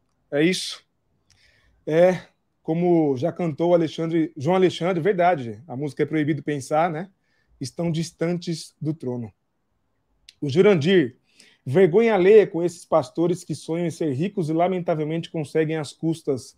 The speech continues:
a custas dos dízimos, na maioria das vezes, dos pobres, e pensar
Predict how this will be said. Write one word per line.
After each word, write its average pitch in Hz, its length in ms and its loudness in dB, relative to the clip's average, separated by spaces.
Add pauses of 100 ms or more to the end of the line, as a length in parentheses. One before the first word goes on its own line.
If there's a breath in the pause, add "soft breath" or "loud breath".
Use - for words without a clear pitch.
a 165 80 -4
custas 139 680 -4 (360)
dos 147 220 0
dízimos, 156 540 0
na 147 100 -6
maioria 170 340 2
das 147 200 0
vezes, 147 260 -2
dos 165 160 -4
pobres, 135 480 -2
e 139 60 -6
pensar 170 600 0